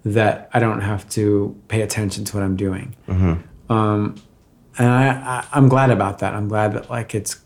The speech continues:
Speaker 1: something I, I really have to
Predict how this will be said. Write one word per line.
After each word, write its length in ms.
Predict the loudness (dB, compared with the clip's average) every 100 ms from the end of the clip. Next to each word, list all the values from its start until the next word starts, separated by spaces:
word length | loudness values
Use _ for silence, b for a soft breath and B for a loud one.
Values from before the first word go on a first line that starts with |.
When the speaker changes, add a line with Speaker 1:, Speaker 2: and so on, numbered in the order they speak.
| _ _
Speaker 1:
something 340 | 0 2 4
I, 200 | 2 0
I 180 | -4 -4
really 640 | -2 0 4 4 2 -2 b b b b b _
have 380 | -8 -6 -6 -6
to 440 | -2 0 2 -2